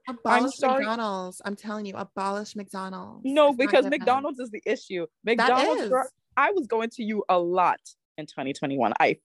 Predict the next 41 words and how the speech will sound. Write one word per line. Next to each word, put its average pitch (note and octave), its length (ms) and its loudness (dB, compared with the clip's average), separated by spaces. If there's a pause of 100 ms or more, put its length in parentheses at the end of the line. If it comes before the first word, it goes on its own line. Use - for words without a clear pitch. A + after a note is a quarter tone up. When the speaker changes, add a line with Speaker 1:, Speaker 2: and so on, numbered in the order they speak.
(160)
Speaker 1:
fear. C3+ 380 6 (180)
Speaker 2:
<laughs> F#4+ 120 -8
Speaker 1:
Like, G3 280 4 (200)
the A3+ 80 6
workers G#3+ 460 0
knew G3 260 -2
me. D3+ 320 -8 (280)
They, F#3+ 240 8
they G3+ 320 4
knew G#3+ 180 0
what G3 180 4
orders E3+ 300 2
were E3+ 100 -6
mine, D#3 300 -6
mamas. B2 540 -8 (720)
We F#3 400 6
cannot E3+ 360 4
do D#3 120 2
this D3 200 0 (120)
any C#3+ 280 -2
longer. - 440 -6 (120)
Speaker 2:
No A3+ 140 -12
more. F#3 300 -14 (240)
I'm C4 200 -6
telling A3+ 360 -10
you, D4 140 -8
catch A3 340 -12
me D#4 100 -10
at D#4+ 120 -10
Whole A3+ 280 -8
Foods, A3 320 -8 (100)
bitch. G#3 460 -12
Catch G#3 300 -12
me A#3 180 -12
at A#3 300 -10 (440)
Trader G#3 720 -8
fucking G3 460 -10
Joe. F3+ 300 -12
I F#3+ 100 -6
love, F3+ 320 -10
I - 280 -16